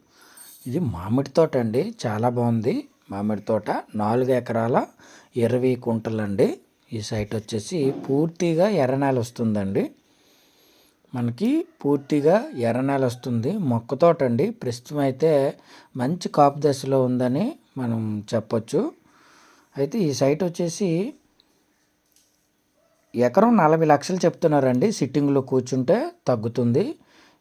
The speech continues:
ఈ సైట్ వచ్చేసి వనపర్తి జిల్లా పెబ్బేరు మండలంలో ఉందండి. హైదరాబాద్ నుండి నూట ముప్పై ఐదు కిలోమీటర్ల దూరంలోను,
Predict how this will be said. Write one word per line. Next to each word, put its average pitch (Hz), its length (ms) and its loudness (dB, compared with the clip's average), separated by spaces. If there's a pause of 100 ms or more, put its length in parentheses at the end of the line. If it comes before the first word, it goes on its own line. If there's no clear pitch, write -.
ఈ 139 60 -2
సైట్ 143 300 2
వచ్చేసి 170 720 -2 (1080)
వనపర్తి 170 600 2
జిల్లా 170 480 2 (400)
పెబ్బేరు 160 400 6
మండలంలో 156 600 4
ఉందండి. 131 560 2 (540)
హైదరాబాద్ 185 560 6
నుండి 180 280 2
నూట 151 300 4
ముప్పై 156 280 0
ఐదు 147 140 4
కిలోమీటర్ల 139 560 0
దూరంలోను, 127 760 2